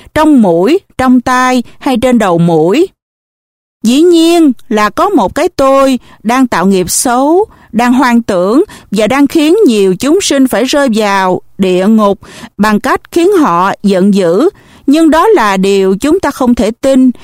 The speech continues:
Bác cũng không thể tìm được điều đó trong tâm hay nơi thân, hay trong cả hai nơi.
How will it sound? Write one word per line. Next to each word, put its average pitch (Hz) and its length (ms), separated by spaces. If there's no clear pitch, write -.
Bác 349 440
cũng 254 180
không 285 300
thể 208 340
tìm 214 400
được 202 240
điều 202 240
đó 214 220
trong 254 240
tâm 247 240
hay 262 140
nơi 240 200
thân, 262 360
hay 247 240
trong 240 220
cả 214 120
hai 254 260
nơi. 247 380